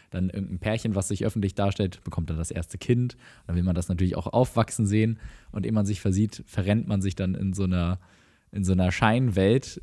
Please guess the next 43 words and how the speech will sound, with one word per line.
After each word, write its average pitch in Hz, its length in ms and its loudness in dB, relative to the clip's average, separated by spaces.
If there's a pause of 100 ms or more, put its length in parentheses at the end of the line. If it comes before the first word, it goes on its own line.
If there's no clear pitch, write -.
(120)
und 98 200 -2
man 95 220 0
kennt 117 320 0
die 110 180 4
super, 123 340 4
super, 113 280 4
super 107 240 2
gut 131 340 4
und 107 280 -2
folgt 123 300 0
denen 107 100 0
dann 101 120 -2
richtig - 320 -4
intensiv. 104 560 -4 (1080)
Und 101 680 2 (1700)
ich - 100 -10
will 113 100 6
gar 113 100 4
nicht 101 100 2
sagen, 107 200 4
dass 98 140 0
das 92 160 -4
was, - 340 -6
was 90 160 -4
Schlechtes 110 420 0
ist, - 120 -8
bloß 90 220 -6
es 92 100 -10
kann, 95 400 0
es - 120 -8
kann 92 140 -2
sein, 90 180 0
dass 87 120 -4
man 85 120 -6
dann 85 120 -2
vielleicht 87 240 -6
ein 95 60 -4
bisschen 87 380 -4 (520)
den 90 100 -2
Fokus 92 320 -6
von 92 140 -2
sich 90 200 -4
selber 90 340 2